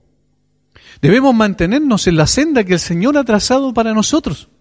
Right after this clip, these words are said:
recordando que la puerta es estrecha y angosto el camino que transitamos, ¿recuerdan? El Señor dijo que la puerta era estrecha y el camino era angosto. No solo la puerta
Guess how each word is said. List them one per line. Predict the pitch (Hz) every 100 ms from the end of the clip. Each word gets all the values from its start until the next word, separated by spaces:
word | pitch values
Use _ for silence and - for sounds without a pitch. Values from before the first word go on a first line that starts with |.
| _ _ _ _ _ _ _ - -
recordando | 139 151 170 156 226 240 226
que | 180
la | 156
puerta | 196 226 - 196
es | -
estrecha | 165 - 240 285 254
y | 190
angosto | 165 170 240 -
el | 196 -
camino | 175 277 349 220
que | 185
transitamos, | 170 160 170 294 302 147
¿recuerdan? | 143 180 247 302 _ _ _ _ -
El |
Señor | 123 131 151 240
dijo | 339 160
que | 135
la | 127 123
puerta | 175 208
era | 233
estrecha | 247 180 180 185
y |
el | 139 131
camino | 131 170 180 170
era | 143
angosto. | 151 302 - 135
No | 185
solo | 220 294
la | 269 165
puerta | 190 220 - 185